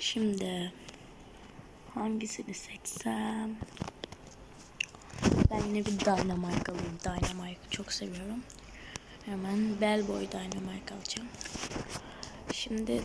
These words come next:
Dynamite'tan, e, az önce iyi oynuyorum dedim de biraz kötü performans sergiledim. İnşallah bu maç iyi oynayacağız ve kazanacağız Allah'ın izniyle. Şimdi şöyle bir atayım. O dondu.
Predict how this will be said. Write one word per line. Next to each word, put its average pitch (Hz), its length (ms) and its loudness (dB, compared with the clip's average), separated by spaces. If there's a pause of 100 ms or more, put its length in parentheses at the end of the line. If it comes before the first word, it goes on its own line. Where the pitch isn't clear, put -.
Dynamite'tan, 226 880 2 (180)
e, 190 300 6 (1040)
az 214 180 4
önce 214 240 10
iyi 220 220 10
oynuyorum 202 760 6
dedim 220 320 2
de 202 120 -2 (140)
biraz 202 280 2
kötü - 220 -2
performans 175 680 0
sergiledim. 214 600 0 (480)
İnşallah - 220 4 (220)
bu 233 80 6
maç 247 320 2 (120)
iyi 214 160 8
oynayacağız 208 460 4
ve 208 60 2
kazanacağız 190 640 0 (140)
Allah'ın 180 300 -4
izniyle. 190 540 2 (1900)
Şimdi 214 320 4
şöyle 233 420 4
bir 233 140 2
atayım. 233 360 2 (540)
O 233 120 4
dondu. 220 440 4